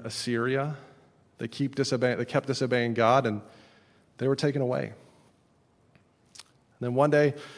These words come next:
Assyria, uh, uh, Babylon sort of just, like, brought back this people group, mixed them up.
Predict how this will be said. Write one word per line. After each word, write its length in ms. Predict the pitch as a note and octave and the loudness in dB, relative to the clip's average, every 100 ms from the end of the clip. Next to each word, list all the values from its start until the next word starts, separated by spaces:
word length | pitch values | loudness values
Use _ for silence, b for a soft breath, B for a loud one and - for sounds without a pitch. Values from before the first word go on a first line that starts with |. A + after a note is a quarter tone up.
| B B B - | B B B -12
Assyria, 340 | B2+ D3+ C#3 - - | -4 2 2 0 -6
uh, 40 | C3+ F2 F#2 F#2+ F#2+ G2 G2+ A2+ - B2 | -6 -6 -12 -14 -16 -16 -14 -14 -12 -14
uh, 60 | |
Babylon 400 | B2 C3+ C#3 C#3+ | -4 -2 0 0
sort 140 | C#3 A#2 | 0 -4
of 260 | - - | -6 -16
just, 200 | A#2 - | -16 -10
like, 180 | B2+ A2+ | -10 0
brought 280 | C3+ C#3 D3+ | 2 2 0
back 240 | C#3 C#3 | -2 -2
this 160 | A#2+ - | -4 -6
people 340 | - E3 D#3 | -2 2 2
group, 360 | C#3+ E3 E3 - B B B B B B _ _ | 2 2 2 -4 B B B B B B _ _
mixed 320 | C3 D3+ - | -2 0 0
them 160 | D3+ C#3+ | 0 6
up. 220 | F#3 G3 | 6 4